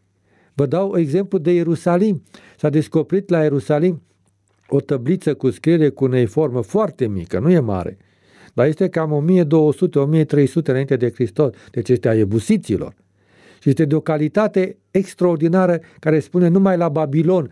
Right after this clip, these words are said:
se mai scria atât de frumos.” Și ca să poată fi executată, că este executată la Ierusalim,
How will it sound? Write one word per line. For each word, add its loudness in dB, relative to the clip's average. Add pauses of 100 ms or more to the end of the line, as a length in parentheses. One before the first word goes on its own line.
(140)
se -2
mai 0
scria -2
atât -2
de 0
frumos.” -6 (840)
Și -2
ca 0
să -4
poată -2
fi -2 (300)
executată, 0
că -4
este 0
executată -2
la 2
Ierusalim, -4